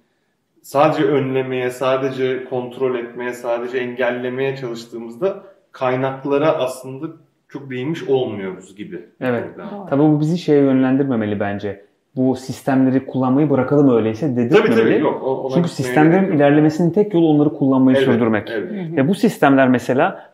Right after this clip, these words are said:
Speaker 2: bazı kadın cinayetleri dediğin gibi gün gibi ortada olabilir ama bazısında da olmayabilir gün gibi ortada.
Speaker 1: Evet.
Speaker 2: Ve mesela bir insanın Facebook'ta yazdığı, Twitter'da attığı bir tweet,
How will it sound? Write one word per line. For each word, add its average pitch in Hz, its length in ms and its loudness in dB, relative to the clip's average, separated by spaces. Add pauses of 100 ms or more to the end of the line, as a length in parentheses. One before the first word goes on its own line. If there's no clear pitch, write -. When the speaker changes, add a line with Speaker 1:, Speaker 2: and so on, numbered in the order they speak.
Speaker 2:
bazı 135 220 2
kadın 139 220 6
cinayetleri 120 500 2
dediğin 123 220 4
gibi 135 100 4
gün 139 180 6
gibi 127 140 4
ortada 131 300 4
olabilir 127 320 2
ama 110 220 0
bazısında 123 420 -2
da 147 60 0
olmayabilir 196 400 2
gün 113 160 2
gibi 107 140 0
ortada. 104 380 0
Speaker 1:
Evet. 95 240 -12
Speaker 2:
Ve 131 40 2
mesela 135 360 2
bir 139 60 6
insanın 131 340 2
Facebook'ta 123 460 -4
yazdığı, 120 300 0
Twitter'da 120 420 -2
attığı 117 220 -2
bir 117 100 -4
tweet, 123 280 -2